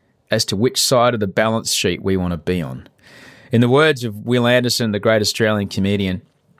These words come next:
we could be the Qatar of clean energy if we wanted.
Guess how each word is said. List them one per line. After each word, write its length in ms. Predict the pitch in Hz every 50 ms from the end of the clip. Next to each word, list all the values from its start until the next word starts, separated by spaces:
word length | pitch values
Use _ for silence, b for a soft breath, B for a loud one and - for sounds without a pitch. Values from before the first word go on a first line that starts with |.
| _ _ _ _ _ _ _ _ _ _ - - - -
we 140 | - 240
could 140 | - 370 311
be 100 | 240 202
the 100 | 160 104
Qatar 440 | - - - 127 156 - 143 107 87
of 100 | 87 -
clean 240 | - - 127 117 90
energy 320 | 95 113 131 120 107 76
if 100 | 73 -
we 100 | - -
wanted. 380 | - 82 95 101 - - -